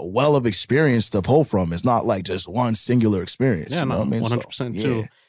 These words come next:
Speaker 2: And, you know, like, those areas too, like, Parkdale,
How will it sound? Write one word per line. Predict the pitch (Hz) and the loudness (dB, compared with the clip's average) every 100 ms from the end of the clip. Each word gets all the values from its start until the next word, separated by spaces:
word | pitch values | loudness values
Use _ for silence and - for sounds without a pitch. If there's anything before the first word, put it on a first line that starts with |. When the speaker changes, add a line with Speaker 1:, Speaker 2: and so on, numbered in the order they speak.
| - - | -14 0
Speaker 2:
And, | 127 120 | 2 2
you | 123 | 2
know, | 170 143 135 | 2 2 0
like, | 143 127 | 0 2
those | 170 | 4
areas | 160 143 123 | 4 4 2
too, | - | -2
like, | 117 107 | -4 -2
Parkdale, | 147 127 135 120 117 110 | 0 2 2 2 2 0